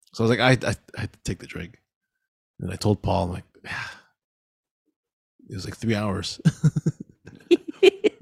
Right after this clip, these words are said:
Speaker 1: I lost. I failed in three hours. Oh, and you know, you know what's actually tough? The, the first, September first, like, two weeks ago.
Speaker 2: Yeah.
Speaker 1: I, I did a show, and, um, they give us, like, free drinks.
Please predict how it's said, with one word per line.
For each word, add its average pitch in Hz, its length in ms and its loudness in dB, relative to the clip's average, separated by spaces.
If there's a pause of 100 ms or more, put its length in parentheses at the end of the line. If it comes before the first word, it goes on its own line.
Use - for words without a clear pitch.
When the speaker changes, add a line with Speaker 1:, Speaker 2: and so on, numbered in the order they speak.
Speaker 1:
I - 60 0 (120)
lost. - 220 4 (1200)
I 110 80 2
failed 147 300 6
in 110 140 6
three 113 220 2
hours. 110 200 -2 (240)
Oh, 175 80 8
and 175 140 10
you 160 80 12
know, - 40 8
you 127 120 8
know 175 60 10
what's 170 100 6
actually 151 200 4
tough? 139 320 2
The, 104 120 2
the 95 160 -2
first, 143 320 6 (200)
September 131 380 4
first, 101 400 -2 (300)
like, - 180 -20
two - 100 -4
weeks 98 140 -2
ago. 127 240 2 (300)
Speaker 2:
Yeah. 87 260 2 (960)
Speaker 1:
I, 90 80 -4
I 90 40 -2
did 104 240 -4
a 98 120 2
show, 90 440 -2 (500)
and, 87 240 -6
um, 82 380 -12 (280)
they 104 80 -2
give 104 220 0
us, - 100 -4
like, - 140 -8
free 110 180 0
drinks. 139 480 -4